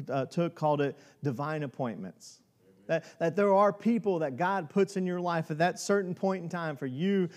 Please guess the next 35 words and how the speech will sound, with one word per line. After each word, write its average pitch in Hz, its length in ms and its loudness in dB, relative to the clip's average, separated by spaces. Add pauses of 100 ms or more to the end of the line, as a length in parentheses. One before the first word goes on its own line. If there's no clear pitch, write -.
(120)
to 151 100 -6
slow 185 400 0
down 160 320 -4 (180)
to 139 100 -6
share 131 240 -6
Christ 131 400 -8
with 110 100 -8
that - 180 -10
person. 113 540 -14
It's 185 160 2
a 208 60 6
divine 226 420 4
appointment 233 640 4
that 180 160 4
God 220 240 4
has 214 160 6
prepared 208 440 4
their 233 200 10
hearts 202 360 6 (200)
for 190 100 8
you 208 500 8
and 170 240 4
you 254 220 12
ready 214 360 6
to 185 120 2
do 208 220 10
it 185 140 8 (180)
and 196 160 6
to 175 80 4
take 208 340 2
and 165 140 2
make 190 200 2
the 156 120 2
most 165 360 4
of 131 140 2